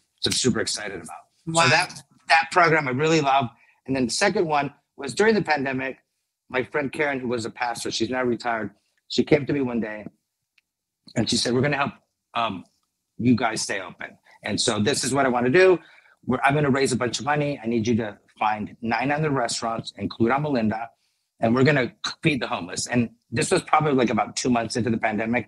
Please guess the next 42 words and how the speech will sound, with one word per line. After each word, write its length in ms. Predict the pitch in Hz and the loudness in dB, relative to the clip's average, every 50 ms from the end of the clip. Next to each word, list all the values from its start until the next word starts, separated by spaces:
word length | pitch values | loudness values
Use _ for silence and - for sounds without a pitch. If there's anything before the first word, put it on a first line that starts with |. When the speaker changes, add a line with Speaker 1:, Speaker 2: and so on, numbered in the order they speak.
| - - - - - _ _ _ _ | -12 -20 -20 -20 -20 _ _ _ _
Speaker 1:
And 120 | - 120 117 | 2 4 4
I 60 | 120 | 6
looked 240 | 135 156 156 - 160 | 4 4 4 4 2
at 60 | 135 | 2
her 40 | 131 | 2
and 80 | 127 | 0
I 20 | 120 | 0
was 80 | 110 | 0
like, 120 | 127 117 - | -2 -2 0
"Karen, 200 | - 127 120 113 | 0 0 0 0
I 60 | 110 | -2
don't 160 | 110 110 104 | -4 -4 -2
have 240 | 120 113 110 101 - | -2 -2 -2 -2 -4
the 80 | 107 | -6
bandwidth 500 | 82 - 131 120 127 127 127 135 127 110 | -6 -4 -4 -2 0 0 0 0 0 -2
for 140 | - 131 127 | -2 -4 -4
this. 260 | 110 131 127 120 107 - 104 | -2 -2 -4 -6 -6 -8 -8
I'm 320 | 107 107 92 87 98 95 - _ _ _ _ _ _ _ _ _ | -6 -6 -4 -4 -6 -8 -10 _ _ _ _ _ _ _ _ _
barely 500 | - 123 123 127 127 120 127 123 120 110 | 0 2 2 2 2 2 4 4 4 2
keeping 340 | 110 - - 123 104 127 113 | 0 -2 -4 -2 -2 0 -2
this 140 | 113 107 - | -2 -4 -4
place 240 | - 117 107 - - | -6 -6 -6 -4 -4
open." 200 | 123 117 131 123 | -4 -2 -2 -2
And 80 | 120 110 | -2 -2
she's 140 | - 120 147 | -2 0 2
like, 140 | 156 156 | 2 4
"No, 160 | 170 208 220 220 | 6 6 6 8
we're 80 | 202 | 6
gonna 160 | 214 214 202 | 6 6 4
do 140 | 170 175 123 | 4 2 0
it." 80 | 95 - - - - - _ _ - - - _ _ _ | -2 -6 -10 -18 -20 -20 _ _ -20 -20 -20 _ _ _
I 80 | _ | _
was 80 | - - | -10 2
like, 160 | - 285 277 | 4 4 4
"Okay, 220 | - - 254 240 - | 4 2 0 0 2
fine." 360 | 247 247 - - - 247 - - | 0 0 0 0 -4 -4 -4 -6
Speaker 2:
<laughs> 60 | - _ _ _ _ _ _ - | -12 _ _ _ _ _ _ -8
Speaker 1:
So 220 | - - - 123 | 4 6 6 6
she 380 | 117 - - - 190 208 226 233 | 6 4 2 2 2 2 0 0
raised, 800 | 180 185 170 160 156 160 160 160 165 165 156 - - - _ _ _ _ _ _ _ _ _ _ _ _ _ _ _ _ _ - _ - | -2 -2 0 0 2 2 2 2 2 0 -2 -4 -8 -12 _ _ _ _ _ _ _ _ _ _ _ _ _ _ _ _ _ -12 _ -4
I 80 | 120 | -4
think 500 | 123 - _ - 165 170 180 165 156 - | -4 -4 _ -2 0 0 0 -2 -6 -8